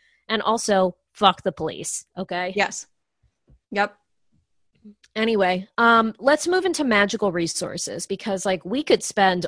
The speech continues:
Speaker 1: all day, like, sharing links, but we've got
Speaker 2: Sure.
Speaker 1: a pretty decent list. We're gonna point you in the direction of people who know more than us because that's, that's the best we can do. But Kaylee's got the expertise on the magical lowdown, so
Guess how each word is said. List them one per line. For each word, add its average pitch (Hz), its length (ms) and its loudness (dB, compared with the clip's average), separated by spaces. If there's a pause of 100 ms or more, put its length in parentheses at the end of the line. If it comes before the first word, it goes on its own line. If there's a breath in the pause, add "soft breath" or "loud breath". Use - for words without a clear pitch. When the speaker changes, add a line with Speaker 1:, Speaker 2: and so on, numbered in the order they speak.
Speaker 1:
all 180 180 2
day, 185 460 -2 (100)
like, 190 140 -2
sharing 170 420 -2
links, 160 340 -12
but 175 200 -2
we've 190 220 -4
got 185 160 -2
Speaker 2:
Sure. 208 120 -4
Speaker 1:
a - 20 -4
pretty 220 180 -8
decent - 360 -14
list. 180 460 -4 (320 loud breath)
We're 220 140 2
gonna 208 120 -2
point 208 320 -6
you 214 100 -4
in 220 100 -4
the 214 60 -6
direction 196 420 -4
of 175 80 -10
people 185 260 -10
who 180 140 -6
know 170 160 -4
more 160 260 -4
than 233 160 -2
us 196 380 -2
because 165 260 -12
that's, - 520 -10
that's 185 220 -8
the 185 80 -14
best 170 240 -6
we 190 80 -6
can 180 140 -10
do. 165 300 -6 (560 soft breath)
But 180 320 0 (160)
Kaylee's 202 380 -4
got 196 180 -4
the 185 100 -4
expertise - 840 -8 (580)
on 180 220 -4
the 175 40 -2
magical 170 540 -4
lowdown, 160 420 -6
so 147 400 -8